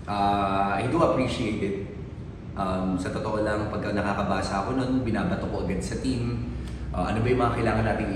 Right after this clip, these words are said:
i-improve? Kasi, for me,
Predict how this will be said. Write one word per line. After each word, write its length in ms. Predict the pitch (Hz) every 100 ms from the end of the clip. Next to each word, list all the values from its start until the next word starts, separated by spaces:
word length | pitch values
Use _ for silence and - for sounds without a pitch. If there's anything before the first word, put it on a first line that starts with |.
| 98
i-improve? 400 | 92 95 90 82 - - - - -
Kasi, 160 | 165 220 196 - - - - -
for 160 | 185 180
me, 640 | 180 180 185 180 180 180